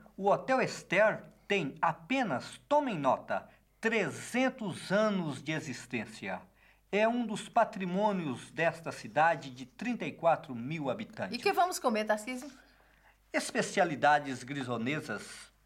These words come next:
Speaker 1: O cardápio está em alemão porque, como vocês sabem,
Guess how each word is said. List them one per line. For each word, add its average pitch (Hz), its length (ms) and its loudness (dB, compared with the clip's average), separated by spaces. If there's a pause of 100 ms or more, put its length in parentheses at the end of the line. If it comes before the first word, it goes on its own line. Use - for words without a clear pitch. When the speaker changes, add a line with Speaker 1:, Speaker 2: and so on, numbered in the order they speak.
(120)
Speaker 1:
O - 80 -10
cardápio 262 720 2
está 190 440 4
em 185 140 0
alemão 160 380 0
porque, 151 380 -6
como 131 260 -4
vocês 110 360 -10
sabem, 165 500 2